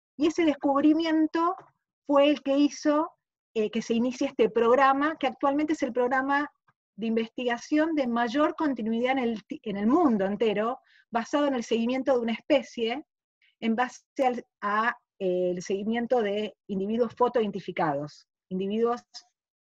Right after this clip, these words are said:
que conocemos, muchos de los cuales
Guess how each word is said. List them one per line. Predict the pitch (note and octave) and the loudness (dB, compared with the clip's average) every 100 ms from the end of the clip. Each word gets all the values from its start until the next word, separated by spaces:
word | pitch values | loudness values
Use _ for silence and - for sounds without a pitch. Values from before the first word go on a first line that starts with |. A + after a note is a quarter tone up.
| - | -10
que | F3+ | -4
conocemos, | F#3 F3 E3+ G3+ D#3+ D3+ - - _ _ _ _ | -2 -2 -2 -2 -2 -4 -10 -20 _ _ _ _
muchos | - A3+ A#3 B3 | -2 -2 0 -2
de | A3 | -4
los | - | -4
cuales | A#3 B3 B3 B3+ - | 0 4 2 2 -12